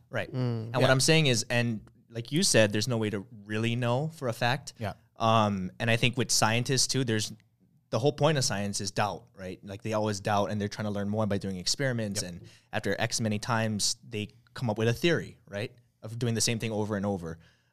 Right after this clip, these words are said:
Speaker 1: Um, but there's still always doubt. So there's no exact, nobody has the exact one hundred percent answer.
Speaker 2: Mm-hmm.
Speaker 1: That's
Speaker 3: Yeah.
Speaker 1: all I always say. There's no hundred percents.
Speaker 3: Right.
Speaker 1: Um, but you're saying from your perspective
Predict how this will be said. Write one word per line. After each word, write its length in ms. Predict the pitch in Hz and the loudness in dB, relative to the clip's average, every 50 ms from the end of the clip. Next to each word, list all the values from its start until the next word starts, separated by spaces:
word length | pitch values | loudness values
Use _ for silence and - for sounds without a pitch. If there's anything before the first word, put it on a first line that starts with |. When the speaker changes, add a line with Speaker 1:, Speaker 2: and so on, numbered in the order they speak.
| _ _ | _ _
Speaker 1:
Um, 380 | 104 107 107 101 95 92 87 - | 0 2 2 2 2 0 -2 2
but 140 | - 135 131 | 4 4 6
there's 180 | 147 147 135 - | 6 6 6 6
still 220 | - - 165 160 | 6 6 6 6
always 320 | 117 127 120 113 101 95 | 6 4 2 0 -2 -4
doubt. 340 | - 113 95 73 - - - - _ _ _ _ _ | -6 -6 -6 -6 -8 -10 -14 -20 _ _ _ _ _
So 120 | - 135 | -6 -2
there's 160 | 131 139 127 | 0 0 2
no 200 | 147 165 180 175 | 4 4 4 4
exact, 520 | - 127 117 107 117 107 123 113 113 113 - | 4 2 0 0 0 2 4 4 4 4 2
nobody 300 | 135 135 139 160 156 139 | 0 -2 0 0 0 -2
has 500 | 127 107 117 117 110 110 104 95 90 - | -2 -2 0 2 2 2 2 0 -2 -6
the 140 | - 107 104 | -6 -6 -8
exact 500 | 95 90 101 92 101 101 92 95 - - | -8 -6 -6 -4 -2 -2 -2 -4 -4 -6
one 280 | 104 101 101 113 120 113 | -6 -2 0 0 0 0
hundred 340 | - 127 127 117 113 - | -2 -4 -4 -4 -6 -4
percent 340 | - 107 98 - - 98 95 | -4 -2 -2 -2 -2 -4 -6
answer. 480 | - 92 90 85 - - - 85 - - - _ _ - | -8 -10 -10 -10 -8 -10 -10 -12 -14 -18 -20 _ _ -10
Speaker 2:
Mm-hmm. 340 | 156 151 143 135 123 120 123 | -6 -6 -6 -6 -8 -8 -2
Speaker 1:
That's 160 | 123 120 - | 0 2 4
Speaker 3:
Yeah. 60 | 147 | 6
Speaker 1:
all 40 | 135 | 6
I 20 | 127 | 6
always 140 | 127 117 | 6 4
say. 80 | - 117 | 2 0
There's 140 | 104 110 131 | -2 -2 -2
no 120 | 131 117 | -4 -4
hundred 280 | - 123 113 110 98 - | -4 -4 -6 -6 -8 -10
percents. 440 | - 90 - - 82 - - - - - - - | -10 -8 -8 -8 -10 -10 -10 -12 -12 -12 -12 -12
Speaker 3:
Right. 180 | 101 95 - - _ _ _ _ - | -10 -10 -10 -12 _ _ _ _ -2
Speaker 1:
Um, 520 | 110 110 113 107 104 98 92 87 85 82 - _ _ _ _ _ _ _ _ _ _ _ _ - - | 2 4 4 4 4 2 0 -2 -4 -8 -10 _ _ _ _ _ _ _ _ _ _ _ _ -12 -4
but 160 | 139 131 104 | -2 0 2
you're 100 | 131 143 147 | 2 2 2
saying 380 | - - 127 117 117 117 113 | 4 4 4 4 4 2 0
from 160 | - - 110 110 | -2 -4 -4 -2
your 140 | 113 127 151 | 0 0 0
perspective 800 | 160 151 123 - - 104 95 - - 90 85 80 - - - | 0 0 -2 0 0 -2 -4 -4 -6 -10 -12 -12 -12 -14 -18